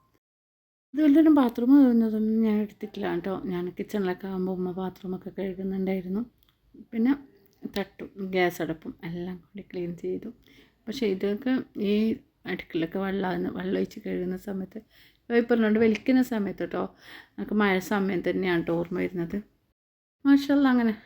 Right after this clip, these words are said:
ഈ അടുക്കളയും ക്ലിയർ ആയി ട്ടോ, മൊത്തത്തിൽ അങ്ങനെ ക്ലിയർ ആയി. അപ്പം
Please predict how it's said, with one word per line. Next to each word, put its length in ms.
ഈ 140
അടുക്കളയും 380
ക്ലിയർ 280
ആയി 200
ട്ടോ, 160
മൊത്തത്തിൽ 420
അങ്ങനെ 240
ക്ലിയർ 360
ആയി. 220
അപ്പം 300